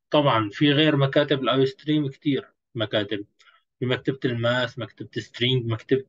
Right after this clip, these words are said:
الجيو، في كتير مكاتب. هاي حصرًا حتكون موجودة. شو ما استدعيت مكتبات تانية، هاي حصرًا لازم تكون موجودة. فهي مثل اسمك،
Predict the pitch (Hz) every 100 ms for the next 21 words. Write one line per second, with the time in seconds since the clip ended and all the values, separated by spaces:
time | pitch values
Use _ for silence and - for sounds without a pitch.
0 | - 117 113 107 107 104 98 113 135 131
1 | 131 _ _ _ _ _ _ _ 180 165
2 | 190 175 139 131 120 110 101 _ _ _
3 | _ _ 147 190 233 214 - _ - 196
4 | 196 208 202 - 165 - 156 139 123 113
5 | 107 101 98 _ _ _ _ _ _ _
6 | _ - - 170 170 165 139 147 156 143
7 | 135 147 135 151 - 127 131 151 156 160
8 | 160 - 156 156 160 160 131 131 139 127
9 | 110 117 104 92 90 92 107 110 _ _
10 | _ _ _ _ _ _ _ _ _ -
11 | - - - _ 127 131 151 147 139 131
12 | 113 - 117 120